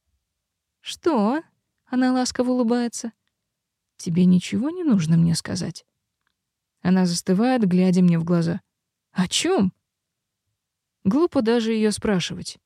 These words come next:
Елена есть Елена. Нежная, хорошая, добрая. «София,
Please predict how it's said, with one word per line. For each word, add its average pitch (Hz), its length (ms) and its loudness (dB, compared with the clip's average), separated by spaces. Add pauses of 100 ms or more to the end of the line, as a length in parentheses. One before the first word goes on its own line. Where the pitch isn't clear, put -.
(280)
Елена 269 380 2
есть 226 340 0
Елена. 170 460 0 (280)
Нежная, 277 600 2
хорошая, 180 720 0 (160)
добрая. 180 520 -2 (960)
«София, 175 640 -2